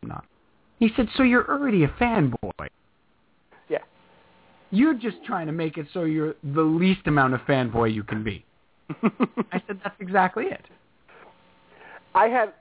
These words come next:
Speaker 2: a similar experience with that this week. I went to the Mets game on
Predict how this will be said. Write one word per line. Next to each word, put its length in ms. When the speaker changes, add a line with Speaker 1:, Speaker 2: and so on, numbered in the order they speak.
Speaker 2:
a 60
similar 320
experience 560
with 120
that 180
this 180
week. 260
I 60
went 240
to 60
the 60
Mets 240
game 340
on 460